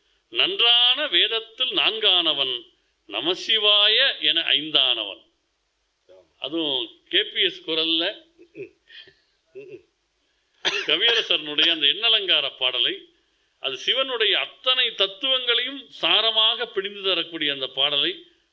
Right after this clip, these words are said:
அது என்னன்னா, "ஆணாக-, ஆணல்லன் பெண்ணல்லன் அழியும் அல்லன்னு" திருமுறை சொல்லுது. "ஆணாகி பெண்ணாகி நின்றானவன் அவை ஒன்று தானென்று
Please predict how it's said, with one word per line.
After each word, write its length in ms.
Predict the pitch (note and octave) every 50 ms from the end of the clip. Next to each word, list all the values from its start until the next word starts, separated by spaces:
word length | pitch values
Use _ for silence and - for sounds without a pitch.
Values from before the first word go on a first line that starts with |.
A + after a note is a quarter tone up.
| _ _ _
அது 260 | - C#3 C#3+ C#3+ C#3+
என்னன்னா, 500 | C#3+ C#3 D3+ F#3 G#3 A3+ G#3 F#3 G3 A3+ - - - _ _ _ _
"ஆணாக-, 680 | - - A#2+ D3+ G3 A#3 B3 A#3+ A#3 A3+ A#3 A3 - -
ஆணல்லன் 640 | D3 C#3+ D#3+ G3 A3+ A#3 A#3 A#3+ A#3+ B3+ C#4 D#4 -
பெண்ணல்லன் 480 | F#3+ F#3 G#3 A3+ A3+ A3+ A3+ A#3 B3+ C#4
அழியும் 420 | F#3+ D#3 F3+ A3+ C4 C#4+ C#4+ C4+
அல்லன்னு" 460 | B3+ A#3+ A#3 A#3 A3+ A3+ C4+ - -
திருமுறை 360 | - A3 A3 A3+ A#3 A3 G#3
சொல்லுது. 400 | F#3+ - F3 E3 E3 D3+ A#2+ G#2+ - _ _ _ _ _ _ _ _ _ _ _ _ _ _ _
"ஆணாகி 760 | - A#2 C3+ D#3+ F#3+ G#3+ A3 A3+ A3 A3 A3+ A3 A3+ C4+
பெண்ணாகி 680 | C#4 - G3+ F#3 G3 G#3+ A3 A3+ A3 A3 A3 G3+ A3 A#3+
நின்றானவன் 840 | G#3+ F#3+ F#3 F#3+ G3 G#3 G#3+ G3+ G3+ G3 F#3 F3+ E3+ E3+ G3+ C#4 D#4+
அவை 380 | - - A#2 B2+ D3 F3+ G3+
ஒன்று 420 | G3+ G#3+ A3 A3+ A#3 A3+ E4 - -
தானென்று 600 | - E3 D3+ D#3+ F#3 G3+ G#3+ A3 A3 A3+ C4+